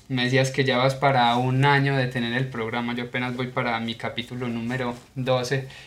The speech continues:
¿Qué es lo que más has aprendido durante todo este año que tú digas y qué, y qué es lo que te sigue inspirando para seguir haciendo esto que amas?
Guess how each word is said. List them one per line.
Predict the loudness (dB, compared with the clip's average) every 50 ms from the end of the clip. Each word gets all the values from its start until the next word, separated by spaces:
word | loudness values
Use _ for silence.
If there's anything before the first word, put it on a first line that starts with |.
| -20 _ _
¿Qué | -4 -2 0
es | 2 2
lo | 2 2 2
que | 0 0 0
más | 0 0 0 0 0 0
has | 2 2 2
aprendido | 0 0 0 0 0 0 0 0 0 0
durante | 0 -2 -4 -6 -8 -10 -10
todo | -8 -8 -6 -6
este | -6 -6 -6 -4 -2 -2 0
año | 0 -2 -2 -4 -6
que | -8 -10 -12
tú | -10 -8 -6
digas | -4 -4 -2 -2 -4 -4 -6 -6 -4
y | -4 -4 -2 2
qué, | 2 4 4 4 2 2
y | 0 -2 -4 -2
qué | -2 -2 -2
es | 0
lo | -2 -4 -4 -2
que | -2 -2 -2
te | -2 -4 -6 -6
sigue | -4 -4 -2 0 0 0 2 2
inspirando | 4 4 2 2 0 -4 -4 -2 -2 0 0 0 0 0 -2 -2
para | -4 -4 -4 -2 -2
seguir | -4 -4 -4 -4 -4 -4 -4 -6 -8 -14 -18 -20 -20 -20 -14 _
haciendo | -2 -2 -2 0 -2 -2 -2 -4 -4 -6
esto | -6 -8 -8 -6
que | -6 -6 -6
amas? | -4 -6 -8 -10 -14 -16